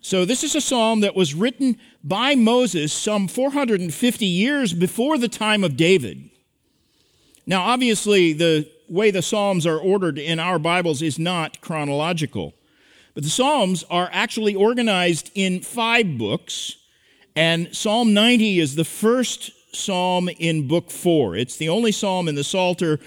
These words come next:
that is attributed to Moses, and as the inscription suggests, it is in the form of a prayer. It's a prayer for grace and mercy.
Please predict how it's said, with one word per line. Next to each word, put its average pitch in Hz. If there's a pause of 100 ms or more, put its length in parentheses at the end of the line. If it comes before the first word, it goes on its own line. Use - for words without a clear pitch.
(340)
that 160
is 208
attributed 147
to 151
Moses, 120 (120)
and 131
as 135
the 135
inscription 143
suggests, 151
it 160
is 170
in 214
the 196
form 190
of 139
a 127
prayer. 117 (600)
It's -
a 143
prayer 214 (560)
for 143
grace 175
and 143
mercy. 147